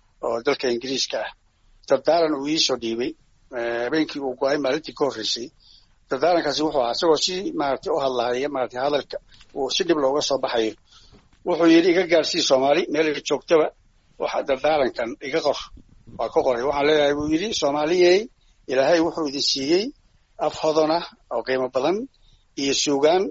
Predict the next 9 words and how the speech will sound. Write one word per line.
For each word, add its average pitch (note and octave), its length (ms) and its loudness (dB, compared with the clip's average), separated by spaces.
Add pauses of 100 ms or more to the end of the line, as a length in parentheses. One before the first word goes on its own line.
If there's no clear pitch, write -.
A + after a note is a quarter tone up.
yacni, C3+ 320 -2
heerka F3 280 4
ugu D#3+ 140 0
sarreeya C3+ 380 -2
suugaanta D3+ 360 -4
adduunku D3 380 -8
gaari C3+ 260 -4
karto B2 280 -14 (480)
gaarsiisan. B2+ 640 0